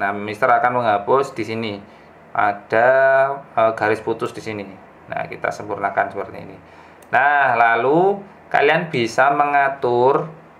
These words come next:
eh, ke-, eh, kebes-, apa namanya, ketebalan penghapusnya ya. Di sini kalian ada size ya. Nah, ini bisa dibesarkan seperti ini.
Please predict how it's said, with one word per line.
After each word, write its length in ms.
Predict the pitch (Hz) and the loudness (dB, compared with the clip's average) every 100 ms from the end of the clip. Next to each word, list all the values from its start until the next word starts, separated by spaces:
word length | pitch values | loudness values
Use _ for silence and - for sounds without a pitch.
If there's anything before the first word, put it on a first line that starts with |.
| - | -6
eh, 180 | - 107 - | -2 0 0
ke-, 160 | 117 - - - 123 | -4 -4 -20 -6 0
eh, 200 | 127 123 | 2 2
kebes-, 320 | - - 127 | -2 -4 -2
apa 220 | 131 131 139 | 0 2 2
namanya, 560 | 147 143 147 160 160 | 4 2 2 0 0
ketebalan 640 | - 147 - 113 113 127 147 | 0 0 0 2 4 2 0
penghapusnya 960 | 131 110 - 123 143 139 107 - - | 0 0 0 -2 0 2 2 -2 -6
ya. 380 | 110 120 151 - - - - - | 0 0 0 -8 -20 -20 -20 -12
Di 80 | 131 | -8
sini 640 | 120 131 127 131 135 143 | -6 -4 -4 -4 -2 0
kalian 720 | 147 131 127 123 123 131 139 - - - - - | 2 2 2 2 2 -2 -6 -16 -20 -20 -20 -12
ada 560 | - 101 - 107 98 - - - | 0 0 2 2 0 -2 -12 -20
size 720 | - - - 110 113 131 - 104 | -20 -8 0 2 2 -2 -6 0
ya. 240 | 104 - - - - - - - - | 2 2 -4 -18 -20 -20 -20 -14 -4
Nah, 160 | 104 | -2
ini 160 | 107 127 | -2 -4
bisa 480 | 123 107 - 123 - | -4 -4 0 0 0
dibesarkan 1120 | 123 135 139 113 110 113 - 139 107 101 - - | -4 -4 -4 -2 0 2 2 0 0 -4 -14 -16
seperti 480 | - - - 104 | -8 -8 -6 -6
ini. 220 | 107 104 | -6 -8